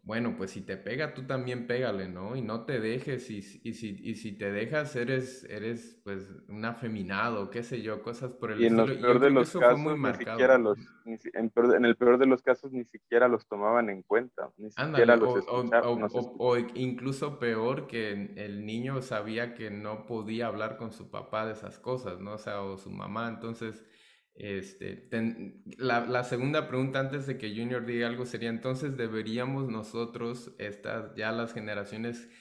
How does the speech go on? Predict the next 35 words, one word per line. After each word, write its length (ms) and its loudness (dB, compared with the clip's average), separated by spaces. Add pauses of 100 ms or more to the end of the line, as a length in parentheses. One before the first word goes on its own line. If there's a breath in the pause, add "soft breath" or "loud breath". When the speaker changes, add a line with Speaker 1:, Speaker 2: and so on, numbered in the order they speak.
(280 soft breath)
Speaker 1:
eh, 360 -8
que 100 -6
no 140 -4
son 260 -6
tan 280 -4
nuevas, 420 -2
deberíamos 480 -6
de 60 -4
aceptar 720 -6
que, 640 -10
que, 280 -12
que, 140 -12
pues, 240 -12
estamos 480 -6
equivocados 680 -6
en 120 -10
algunas 440 -10
de 120 -10
esas 320 -10
cosas? 520 -14 (560)
Y, 160 -8
bueno, 300 -4
Junior, 420 -2
ahí, 580 -10 (100)
eh, 360 -16 (720)
no 180 -12
sé 120 -4
Speaker 2:
¿Qué 80 0
Speaker 1:
qué 120 0
Speaker 2:
opina 140 4
el 60 2
Speaker 1:
vayas 100 0
a 40 4
Speaker 2:
Junior? 160 0
Speaker 1:
decir. 240 -10